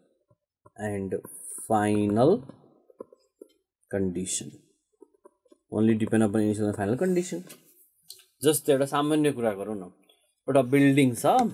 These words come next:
ए, बुझ्नको लागि है, यो ठ्याक्कै यहाँ नमिल्न सक्छ। यो बिल्डिङदेखि, यहाँदेखि यहाँ बाहिरबाट पनि जाने कुनै वे होला, यहाँ जान सकियो। एक केजीको सब्सटेन्स बोकेर यहाँबाट भित्र घुमेर गयो भने भयो,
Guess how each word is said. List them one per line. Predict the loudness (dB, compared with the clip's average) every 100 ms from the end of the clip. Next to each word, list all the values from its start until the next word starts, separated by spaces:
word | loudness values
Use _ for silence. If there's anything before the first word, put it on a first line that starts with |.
| -6 _ _ _ -2
ए, | 0
बुझ्नको | 4 6 8 6
लागि | 2 0
है, | 0
यो | 0
ठ्याक्कै | 0 2 4
यहाँ | 4
नमिल्न | 4 4 4 2
सक्छ। | -2 -6 -6 -8 _ _ -20 -20 _ _ _
यो | 0
बिल्डिङदेखि, | 4 6 4 4 2 2
यहाँदेखि | 2 2 0 -2 -4 -4 -6 _ _ _ _ _ -12
यहाँ | -4
बाहिरबाट | 2 4 6 6 6
पनि | 4
जाने | 2 2 0
कुनै | 0
वे | 2 2 2
होला, | 0
यहाँ | -2 -2 -2
जान | -2 -4
सकियो। | -6 -10 -10 -14 -14 _ _ _ -4
एक | -4 0
केजीको | -2 0 -2
सब्सटेन्स | -2 -4 -6 -10
बोकेर | -12 -12 -12 -12 -18 _ _ _ -20 _ _
यहाँबाट | -4 0 2 2
भित्र | 2 2
घुमेर | 2 2 2
गयो | 2
भने | 2
भयो, | -2 -10 -10